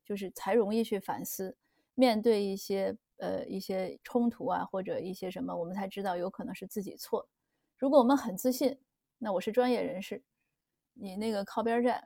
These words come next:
我来，那这种情况下，这样的心态下呢，至少我觉得当不好家长。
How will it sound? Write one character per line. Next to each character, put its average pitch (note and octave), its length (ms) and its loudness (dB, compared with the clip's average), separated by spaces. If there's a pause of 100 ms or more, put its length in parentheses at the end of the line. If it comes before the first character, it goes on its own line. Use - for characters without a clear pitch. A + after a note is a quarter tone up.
我 F3 140 0
来， F3 400 0
那 A#3 140 0
这 D4 160 0
种 G#3 140 2
情 F#3+ 220 -8
况 G3 160 -4
下， F#3 200 -2
这 C4 140 0
样 B3 100 4
的 G3 140 -2
心 A#3+ 260 0
态 G3+ 220 -4
下 - 260 -8
呢， - 80 -12 (720)
至 C4 140 2
少 G3+ 140 4
我 F3 140 -2
觉 F3+ 120 -4
得 F#3 100 0
当 G#3+ 200 0
不 G#3+ 80 -4
好 F#3+ 160 -8
家 F3+ 220 -6
长。 G3 200 -10